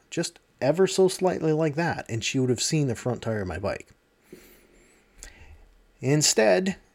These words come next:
it became very apparent that she was one of those ones that just turns on her signal and doesn't look. Because she turned on her signal, and I could actually watch her put her hand on that to turn it on.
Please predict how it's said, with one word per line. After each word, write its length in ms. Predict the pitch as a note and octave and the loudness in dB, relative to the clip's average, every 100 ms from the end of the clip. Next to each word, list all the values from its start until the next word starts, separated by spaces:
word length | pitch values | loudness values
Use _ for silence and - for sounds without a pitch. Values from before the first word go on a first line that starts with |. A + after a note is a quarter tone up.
| - | -14
it 200 | - A#2+ | 0 2
became 360 | B2 B2 C3+ A#2+ | 2 0 -2 0
very 260 | G#2 G2 A#2+ | 0 2 2
apparent 520 | B2 E3+ E3 C#3+ - | 4 2 2 0 -2
that 160 | G#2+ | -4
she 160 | - A2+ | -2 0
was 180 | B2 A#2+ | 0 0
one 160 | B2 | 0
of 80 | C#3 | 2
those 220 | C#3+ D3 | 2 2
ones 260 | D#3+ E3 D3+ | 4 2 4
that 120 | C3 | 2
just 220 | B2+ B2+ | 0 -4
turns 300 | - C3+ B2 | -2 -2 0
on 140 | B2+ B2 | 2 2
her 80 | A#2 | 0
signal 480 | - C#3 B2 A#2+ | 0 0 0 -2
and 80 | A2+ | 0
doesn't 420 | G#2+ G#2 A2 - | 0 -2 -4 -8
look. 540 | G#2+ G#2+ A2 - - - _ _ _ - - - - | -6 -2 -2 -2 -18 -20 _ _ _ -20 -20 -20 -8
Because 480 | A#2 G2+ G#2+ G#2+ - - _ - _ _ _ | -4 -2 -2 -2 -4 -12 _ -20 _ _ _
she 160 | - A2+ | -10 -2
turned 240 | C3 C3+ | 2 6
on 120 | D3+ | 6
her 80 | E3+ | 6
signal, 480 | - A3 F3 C#3 D3+ _ _ | 4 4 4 0 -2 _ _
and 140 | - - | -10 -6
I 80 | |
could 160 | - F#3 | -4 -2
actually 320 | G3+ G3 G#3 | -4 -2 2
watch 340 | F#3 D#3+ E3+ - | 4 4 0 -4
her 100 | F3 | -4
put 220 | C3 B2 | -2 0
her 80 | C#3+ | 0
hand 380 | B2+ C3 B2+ - - _ _ _ - | 0 0 0 -4 -12 _ _ _ -14
on 240 | G#2+ G2 | -8 -6
that 320 | F#2 F#2 A3+ - _ _ _ _ _ - | -4 -2 -4 -6 _ _ _ _ _ -10
to 120 | A2+ | -8
turn 340 | - G#2+ G2+ | -6 -6 -2
it 80 | G#2+ | 2
on. 440 | G3 G3 F#2+ G2 | 2 2 -2 -6